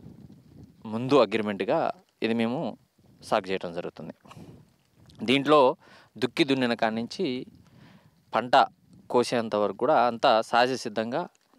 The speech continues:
న్యాచురల్ పద్ధతిలో సాగు చేయటం జరుగుతుంది అన్నట్టు. ముందు తొలకరిలో ఏప్రిల్ ఆ మాసంలో మొత్తం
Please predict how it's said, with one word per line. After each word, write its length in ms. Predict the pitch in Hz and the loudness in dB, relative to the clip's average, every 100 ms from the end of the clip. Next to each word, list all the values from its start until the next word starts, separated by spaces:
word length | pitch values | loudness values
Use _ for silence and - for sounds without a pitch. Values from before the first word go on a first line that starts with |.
| _ | _
న్యాచురల్ 600 | 117 120 120 143 127 117 - - _ _ _ _ _ _ | -2 -2 0 0 0 -2 -6 -16 _ _ _ _ _ _
పద్ధతిలో 560 | 113 101 107 107 170 - - _ _ | -6 -4 -4 0 0 -2 -10 _ _
సాగు 260 | - 113 104 | -2 -2 -2
చేయటం 300 | 101 92 113 | -6 -8 -8
జరుగుతుంది 420 | 98 90 - 85 | -8 -8 -12 -14
అన్నట్టు. 240 | 85 - - _ _ - - 127 | -14 -16 -20 _ _ -20 -14 -4
ముందు 500 | 139 160 143 147 - - _ _ _ _ _ _ _ _ _ _ - | 0 4 4 2 -6 -20 _ _ _ _ _ _ _ _ _ _ 0
తొలకరిలో 720 | 127 127 143 135 143 117 - - _ _ _ _ _ _ 117 | 2 4 4 6 4 4 0 -10 _ _ _ _ _ _ -2
ఏప్రిల్ 360 | 117 - 123 | 0 2 4
ఆ 160 | 120 117 | 4 4
మాసంలో 760 | 113 110 110 120 120 131 110 - _ _ _ | 0 -2 -2 -2 0 2 2 -2 _ _ _
మొత్తం 440 | - - 127 113 | -8 -2 -2 -2